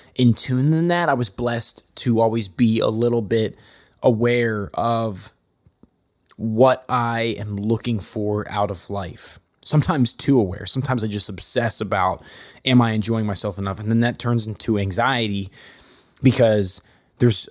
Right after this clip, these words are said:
so many millions of outcomes of things that I could do that I enjoy. And then, so you don't need to overthink it too much. Um, for me, what really helps me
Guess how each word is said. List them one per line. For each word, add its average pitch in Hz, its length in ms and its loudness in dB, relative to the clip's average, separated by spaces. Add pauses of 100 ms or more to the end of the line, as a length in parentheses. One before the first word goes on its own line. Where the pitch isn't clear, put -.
so 135 220 2
many 131 240 2
millions 120 460 0
of 101 160 -10
outcomes 117 640 -2
of 113 100 -4
things 113 520 0
that 110 200 -2
I 107 200 -2
could 110 300 -4
do 117 280 0
that 107 100 0
I 104 120 0
enjoy. 101 640 -2
And 117 120 -2
then, 117 200 -4
so 131 320 2
you 135 180 0
don't 170 200 0
need 151 180 0
to 123 180 -4
overthink 120 680 -2
it - 120 -10
too - 220 2
much. - 540 -2 (640)
Um, 101 440 -2 (640)
for - 300 4
me, 147 280 6
what 131 220 -2
really 120 200 -2
helps - 500 2
me 110 600 0